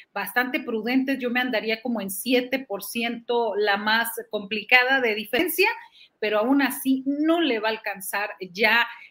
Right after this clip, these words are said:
el fallo que sea, porque no va a poder determinar ni difundir nada.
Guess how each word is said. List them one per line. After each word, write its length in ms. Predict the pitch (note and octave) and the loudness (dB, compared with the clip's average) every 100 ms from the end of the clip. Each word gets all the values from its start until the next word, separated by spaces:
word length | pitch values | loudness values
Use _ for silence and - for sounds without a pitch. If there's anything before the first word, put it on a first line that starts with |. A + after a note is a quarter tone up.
| - | -4
el 320 | A3 A3 D4 | -2 2 0
fallo 340 | D4 D4 E4+ E4+ | 4 4 2 0
que 120 | A3+ | -4
sea, 380 | - A3+ E3+ - | 0 -2 -2 -4
porque 240 | A#3+ C4 | -2 0
no 100 | C#4 | 2
va 80 | D#4 | 0
a 60 | D#4 | 0
poder 440 | A#3 B3 C4 C4 | 0 0 0 -4
determinar 800 | A3+ G#3+ G#3+ G#3 A3 A3+ A#3+ C4 A#3+ | -4 -2 -4 -4 -4 -2 -2 -2 -2
ni 140 | A#3 | -6
difundir 600 | A3+ - G#3 G#3 B3 B3+ | -6 -10 -12 -8 -4 -2
nada. 340 | A#3+ C4 A#3+ | 2 4 4